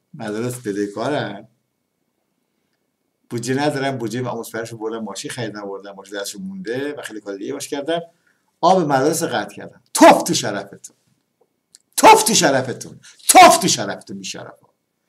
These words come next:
بچه مدرسه چی گناه کرده؟ از بهتری کارا می‌کنه، خیلی خوبه.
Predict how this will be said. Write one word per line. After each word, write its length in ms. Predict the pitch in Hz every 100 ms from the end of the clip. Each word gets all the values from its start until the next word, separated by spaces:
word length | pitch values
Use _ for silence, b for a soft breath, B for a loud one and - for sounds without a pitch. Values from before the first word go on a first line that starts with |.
| _ _
بچه 280 | 127 123 143
مدرسه 260 | 131 131 123
چی 140 | 160
گناه 240 | 123 101
کرده؟ 240 | 95 90 -
از 140 | -
بهتری 380 | 165 147 175 151
کارا 240 | - 120
می‌کنه، 160 | 120 120
خیلی 200 | 131 127
خوبه. 300 | - - -